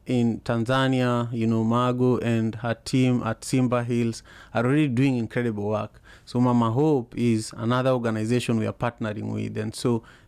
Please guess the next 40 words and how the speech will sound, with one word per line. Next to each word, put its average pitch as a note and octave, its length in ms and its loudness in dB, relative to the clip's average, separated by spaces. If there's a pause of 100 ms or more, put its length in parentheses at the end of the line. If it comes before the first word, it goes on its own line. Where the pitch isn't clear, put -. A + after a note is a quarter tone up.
they're G#2+ 120 0
funding A#2+ 800 0 (360)
community A#2+ 420 2
organizations A2 920 0
that - 380 -4 (460)
provide A2 560 -2
these A2+ 220 -4
music A2 380 0
programs G#2 720 -4 (320)
that G#2+ 120 -2
I'm G#2 160 -2
talking A2 380 -4
about, G#2 480 -2
especially A#2 540 -2
in G2+ 100 -4
Tanzania. G#2 640 -4 (460)
Anyhow, C3+ 340 0
so C3 120 -2
I C#3 40 0
just D#3+ 200 -2
want D#3+ 180 0
you D3+ 100 2
all C#3 100 2
to C3 120 -2
know C3 220 4
that A#2 280 0 (300)
we A#2+ 80 0
are A2+ 80 2
doing C3 400 4
important A#2+ 640 -2
work, B2+ 440 0 (120)
and B2+ 540 0 (800)
you A2+ 200 0
have B2 340 -6
to G#2+ 100 -8
be G#2 100 -2
a G#2 60 0
part G#2+ 320 -4
of G2 180 -6
it. - 180 -12